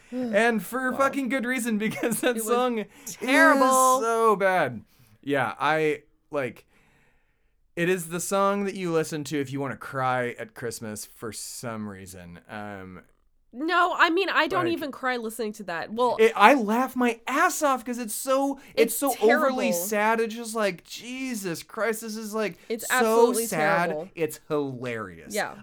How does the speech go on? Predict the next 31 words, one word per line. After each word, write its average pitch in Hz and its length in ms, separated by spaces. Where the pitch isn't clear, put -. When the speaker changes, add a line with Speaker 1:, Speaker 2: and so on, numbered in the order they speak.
Speaker 2:
I 156 140
do, 196 340
I, 160 320
maybe 202 340
there, 202 200
I 165 100
have, 170 100
like, 165 160
one 175 80
of - 20
those 135 140
psychopath 185 680
brain 175 300
things 190 320
<laughs> - 120
going 208 200
on 196 140
in 196 80
my 196 100
head 196 260
or 202 60
something, 196 400
but 165 240
Speaker 1:
Wait, 330 180
so 285 220
Speaker 2:
it's 214 140
so 190 500
bad. 202 600
Speaker 1:
before 294 480
we, 302 260
um, 214 680